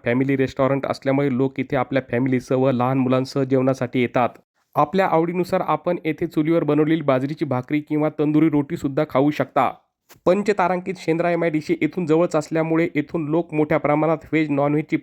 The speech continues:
पार्सल नेणेसुद्धा पसंत करतात. व्हेजमध्ये आपण येथे गावरान मसाल्यातील शेवभाजी, पनीर, शेवगा मसाला, सोयाबीन वडी ऑफर करू शकता.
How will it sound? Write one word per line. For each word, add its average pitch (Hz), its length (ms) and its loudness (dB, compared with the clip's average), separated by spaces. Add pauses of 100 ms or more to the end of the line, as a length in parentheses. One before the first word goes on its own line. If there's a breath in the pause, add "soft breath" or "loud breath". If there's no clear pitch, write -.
पार्सल 143 340 -2
नेणेसुद्धा 156 460 0
पसंत 147 360 0
करतात. 139 320 0 (380)
व्हेजमध्ये 190 600 2
आपण 180 260 -2
येथे 175 180 -4
गावरान 143 340 0
मसाल्यातील 147 540 -2
शेवभाजी, 135 460 0
पनीर, 139 380 -2
शेवगा 127 300 0
मसाला, 131 340 0
सोयाबीन 127 440 0
वडी 131 180 2 (120)
ऑफर 127 220 2
करू 135 220 0
शकता. 123 380 -2